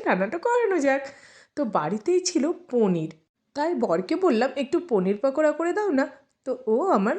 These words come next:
আবদারটা রেখেছে। আসলে আমার বরের রান্নার হাতটা কিন্তু খুব ভালো, আর ও রান্না করতে পারে বিভিন্ন রকমের। আমিও অতটা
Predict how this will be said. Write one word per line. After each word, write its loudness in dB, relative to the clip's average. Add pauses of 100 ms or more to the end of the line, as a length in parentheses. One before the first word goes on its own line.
(120)
আবদারটা -4 (140)
রেখেছে। 0 (580)
আসলে 0
আমার 0
বরের 2
রান্নার 0
হাতটা 0
কিন্তু -2
খুব -2
ভালো, 2
আর -2 (140)
ও 2
রান্না -2
করতে -4
পারে 2
বিভিন্ন 2
রকমের। 0 (140)
আমিও 0
অতটা -2